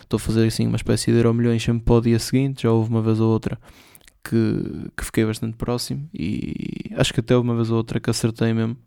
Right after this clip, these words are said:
e, e fiquei bastante, bastante contente. Mas, yeah, tipo, pá, por exemplo, a nível de, de taxa de mortalidade, opá, yeah, tipo, até aos, ou seja, mesmo dos setenta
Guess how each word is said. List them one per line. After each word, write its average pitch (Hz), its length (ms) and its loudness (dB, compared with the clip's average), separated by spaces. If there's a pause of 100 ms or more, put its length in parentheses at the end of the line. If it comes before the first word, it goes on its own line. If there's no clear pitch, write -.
(120)
e, - 400 -8 (140)
e - 80 -12
fiquei - 200 -4
bastante, 113 480 -6 (140)
bastante - 380 -6
contente. 123 480 -2 (340)
Mas, 135 220 2
yeah, 139 180 0
tipo, - 600 -12
pá, - 180 -2
por 113 160 -8
exemplo, 117 560 -4
a 117 60 -2
nível 120 360 0
de, 117 520 -2 (1120)
de 110 180 0
taxa 113 380 -2
de 120 80 -6
mortalidade, 117 680 -2
opá, 117 300 -6 (580)
yeah, 64 240 -8 (160)
tipo, - 440 -12
até 120 320 0
aos, 120 340 -2 (260)
ou 123 120 -2
seja, 120 280 -4 (360)
mesmo 139 260 2
dos 135 200 -2
setenta 127 500 -2